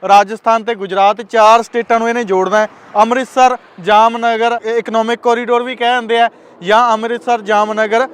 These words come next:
ਐਕਸਪ੍ਰੈਸਵੇ ਵੀ ਕਹਿ ਦਿੰਦੇ ਆ। ਜਿਹੜਾ ਇਹ ਹਾਈਵੇ ਹੈ ਜੀ, ਅੰਮ੍ਰਿਤਸਰ ਤੋਂ ਸ਼ੁਰੂ ਹੋ ਕੇ ਜਲੰਧਰ ਜ਼ਿਲ੍ਹੇ ਦੇ ਕੋਲੋਂ ਦੀ ਹੁੰਦਾ ਹੋਇਆ ਬਠਿੰਡਾ,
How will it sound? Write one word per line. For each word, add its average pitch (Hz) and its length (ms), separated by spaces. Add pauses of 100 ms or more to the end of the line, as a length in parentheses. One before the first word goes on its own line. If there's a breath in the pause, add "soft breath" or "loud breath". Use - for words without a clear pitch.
(200)
ਐਕਸਪ੍ਰੈਸਵੇ 220 640
ਵੀ 233 120
ਕਹਿ 196 180
ਦਿੰਦੇ 180 260
ਆ। 147 80
ਜਿਹੜਾ 254 360
ਇਹ 269 120
ਹਾਈਵੇ 247 400
ਹੈ 247 80
ਜੀ, 254 320
ਅੰਮ੍ਰਿਤਸਰ 233 420
ਤੋਂ 247 160
ਸ਼ੁਰੂ 247 280
ਹੋ 240 80
ਕੇ 233 340
ਜਲੰਧਰ 226 380
ਜ਼ਿਲ੍ਹੇ 254 200
ਦੇ 254 100
ਕੋਲੋਂ 233 220
ਦੀ 233 120
ਹੁੰਦਾ 226 280
ਹੋਇਆ 220 240
ਬਠਿੰਡਾ, 208 600